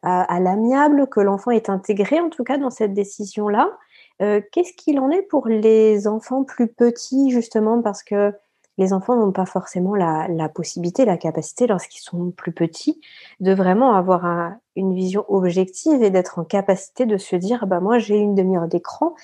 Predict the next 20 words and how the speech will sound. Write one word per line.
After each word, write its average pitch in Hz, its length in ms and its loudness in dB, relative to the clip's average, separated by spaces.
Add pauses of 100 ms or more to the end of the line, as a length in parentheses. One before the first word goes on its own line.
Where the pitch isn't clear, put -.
(280)
et 175 80 2
surtout 226 720 -2 (120)
de, 180 180 -2 (300)
de, 170 280 -2
de 165 140 -4
ce - 180 -8
que 220 200 2
je 196 120 2
sais 185 240 0
du 208 140 -6
sujet. 190 500 -2 (420)
Euh, 175 140 2
pour 175 220 -8
les 165 100 -6
petits, 170 540 -2
justement, 208 400 -4
il 240 60 2
n'y 190 60 2
a 165 60 -2
pas, 190 480 4